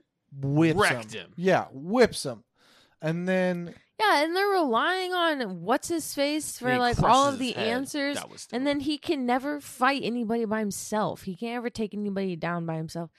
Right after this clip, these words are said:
Speaker 3: And everybody else takes their guy down by himself. And he just has to wait for the girl help.
Speaker 1: Yeah, I thought that too.
Speaker 3: That was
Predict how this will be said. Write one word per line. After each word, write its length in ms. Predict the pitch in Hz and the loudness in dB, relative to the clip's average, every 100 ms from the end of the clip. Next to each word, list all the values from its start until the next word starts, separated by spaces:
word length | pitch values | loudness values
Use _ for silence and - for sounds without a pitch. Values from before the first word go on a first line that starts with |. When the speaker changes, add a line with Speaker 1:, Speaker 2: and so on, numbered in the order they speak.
| - - - | -20 -18 -6
Speaker 3:
And 100 | 175 | -2
everybody 380 | 190 208 240 - | 0 0 -2 2
else 300 | 226 208 - | 4 2 -2
takes 240 | 196 185 | -4 -2
their 180 | 185 196 | 0 0
guy 280 | 190 185 175 | 0 0 0
down 220 | 175 165 | -2 -2
by 120 | 160 165 | -2 -4
himself. 280 | 165 175 - _ _ | -4 -6 -8 _ _
And 80 | 190 | -6
he 100 | 208 | -4
just 120 | 240 254 | -2 -2
has 180 | 233 233 | -2 -2
to 80 | |
wait 380 | 196 196 190 147 | -2 0 0 -4
for 240 | - 190 185 | -4 -2 -2
the 160 | 175 | -2
girl 300 | 156 175 165 | 0 0 0
help. 400 | 156 76 - - - _ _ _ _ _ _ _ _ _ | -2 -6 -8 -14 -20 _ _ _ _ _ _ _ _ _
Speaker 1:
Yeah, 180 | 160 180 _ _ _ - | -12 -12 _ _ _ -12
I 80 | 147 | -8
thought 180 | 156 - | -4 0
that 180 | 147 | 0
too. 180 | - 175 - - | 0 -4 -4 -12
Speaker 3:
That 160 | 190 185 | -8 -8
was 280 | 170 - | -8 -12